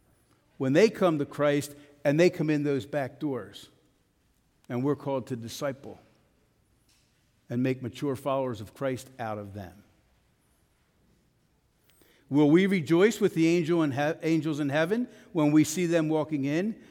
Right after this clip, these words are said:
or will we criticize? Will we judge harshly? Will we shun? Will we be suspicious? Will we look down our noses? They don't look like us. They don't think like us. They don't act like us.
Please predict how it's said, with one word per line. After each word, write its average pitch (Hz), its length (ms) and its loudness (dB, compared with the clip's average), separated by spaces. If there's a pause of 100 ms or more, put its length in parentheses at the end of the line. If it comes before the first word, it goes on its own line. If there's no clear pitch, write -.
(120)
or 156 100 4
will 151 160 4
we 143 120 2
criticize? 160 760 -8 (880)
Will 139 160 0
we 127 100 -4
judge 143 320 -2
harshly? 147 480 -4
Will 120 180 -4
we 120 120 -2
shun? 139 540 -4 (340)
Will 139 160 2
we 139 80 0
be 131 180 0
suspicious? 160 640 -6
Will 131 100 -4
we 123 120 -4
look 139 180 -6
down 143 200 -2
our 120 100 -6
noses? 139 600 -6 (1500)
They 120 100 -6
don't 107 180 -6
look 175 220 -2
like 156 260 -6
us. 117 180 -6
They 127 120 -10
don't 127 220 -10
think 170 220 -6
like 156 220 -8
us. 117 140 -8
They 135 100 -10
don't 117 180 -8
act 202 220 -8
like 143 240 -8
us. - 380 -16